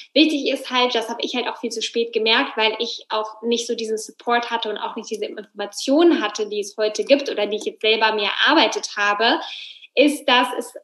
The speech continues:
reicht, nicht einfach Lebensmittel wegzulassen, sondern man muss parallel wirklich diese ganzen Lebensbereiche angehen und vor allem den Darm aufbauen. Denn nur dann kann man auch wieder Lebensmittel zurückführen und dann im Idealfall auch wieder vertragen.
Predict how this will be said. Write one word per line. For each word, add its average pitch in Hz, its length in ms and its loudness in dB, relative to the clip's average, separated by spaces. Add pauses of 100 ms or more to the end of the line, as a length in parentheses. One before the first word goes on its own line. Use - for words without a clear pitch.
(160)
reicht, 277 340 2
nicht 269 220 0
einfach 240 260 -4
Lebensmittel 240 460 -2
wegzulassen, 269 640 -2 (480)
sondern 240 220 2
man 240 160 0
muss 277 220 0
parallel 247 840 2
wirklich 262 340 -2
diese 226 180 0
ganzen 226 340 -2
Lebensbereiche 277 800 0
angehen 277 360 0
und 247 120 -4
vor - 160 -4
allem 247 120 -2
den 240 180 0
Darm 220 260 2
aufbauen. 196 520 -6
Denn 214 180 -2
nur 269 160 6
dann 254 380 2
kann 277 180 -2
man 247 120 0
auch - 140 -6
wieder 233 140 0
Lebensmittel 233 480 -2
zurückführen 294 880 0 (220)
und 240 260 0 (580)
dann 220 260 2
im 240 100 -6
Idealfall 226 540 0
auch - 120 -8
wieder 226 160 -4
vertragen. 226 580 0